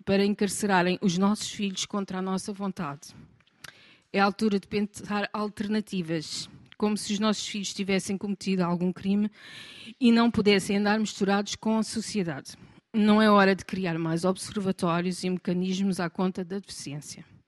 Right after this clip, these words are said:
É hora de começar a acabar com hobbies que, à conta dos deficientes,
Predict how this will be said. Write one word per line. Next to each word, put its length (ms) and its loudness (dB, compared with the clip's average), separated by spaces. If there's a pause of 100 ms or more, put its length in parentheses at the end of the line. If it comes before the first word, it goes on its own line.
(460)
É 100 2
hora 240 6
de 120 -8
começar 400 -4
a 60 -6
acabar 340 -6
com 240 -4
hobbies 520 -6 (120)
que, 100 -8
à 80 -4
conta 320 -4
dos 180 -6
deficientes, 640 -6